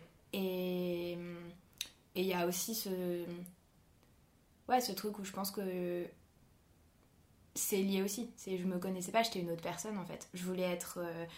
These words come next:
je, je voulais rentrer dans un moule, je voulais, euh, plaire. Euh, grandir, euh, dans le sud-est de la France, euh, avec une afro, c'est pas facile.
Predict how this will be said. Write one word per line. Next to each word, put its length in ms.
je, 640
je 140
voulais 180
rentrer 440
dans 300
un 100
moule, 340
je 120
voulais, 440
euh, 180
plaire. 560
Euh, 840
grandir, 540
euh, 140
dans 120
le 80
sud-est 420
de 80
la 200
France, 420
euh, 300
avec 340
une 80
afro, 320
c'est 140
pas 160
facile. 320